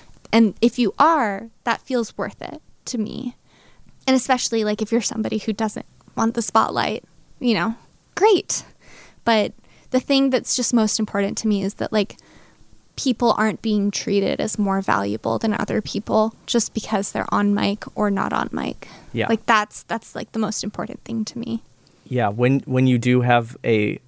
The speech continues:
Speaker 2: healthy relationship with your collaborators,
Speaker 1: Mm-hmm.
Speaker 2: being a behind-the-scenes person can be really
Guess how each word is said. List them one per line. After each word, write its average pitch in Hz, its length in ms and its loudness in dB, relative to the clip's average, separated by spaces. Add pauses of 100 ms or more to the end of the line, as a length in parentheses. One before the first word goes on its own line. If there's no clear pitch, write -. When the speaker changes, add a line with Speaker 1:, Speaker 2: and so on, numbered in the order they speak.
(240)
Speaker 2:
healthy 135 580 2
relationship 143 720 2
with 135 240 -2
your 123 260 2
collaborators, 127 880 2 (480)
Speaker 1:
Mm-hmm. 226 160 0
Speaker 2:
being 147 460 4 (560)
a 120 40 0
behind-the-scenes 123 680 2
person 117 400 2
can 117 320 2
be 113 280 4 (480)
really 120 520 4